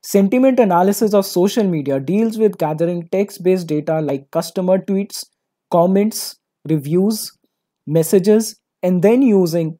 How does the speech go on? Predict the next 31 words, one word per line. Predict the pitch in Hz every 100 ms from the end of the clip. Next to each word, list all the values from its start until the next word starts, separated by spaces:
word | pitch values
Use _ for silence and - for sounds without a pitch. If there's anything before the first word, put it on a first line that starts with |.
| -
machine | 160 165 220 240
learning | 220 208 202
techniques | 208 165 190 170 160 -
to | 175
categorize | 160 170 196 220 214 214 208
them | 208
into | 175 160 160 165 170 -
positive, | 151 165 185 196 196 208
negative, | 156 151 151 156 170 160 -
or | 131
neutral | 147 131 120 117 127
sentiments. | 131 117 98 67 67 - _ _ _ _ _ _ - _ _
And | 175 170
how | 190 226
does | 226 220
it | 226 220
help | 196 202 180
the | 175
brands | 135 139 143 170
behind | 175 185 180 180
it? | 190 220 _ _ _ _ _ _
Sentiment | - 214 214 254 254 247
analysis | 196 180 190 190 202 202
helps | 190 214 -
brands | 165 170 170 170
identify | 160 160 160 180 175 156
what | 151 190 208
their | 202 202
customers | - 156 - 175 175 170
are | 156
liking | 120 117 - 185 233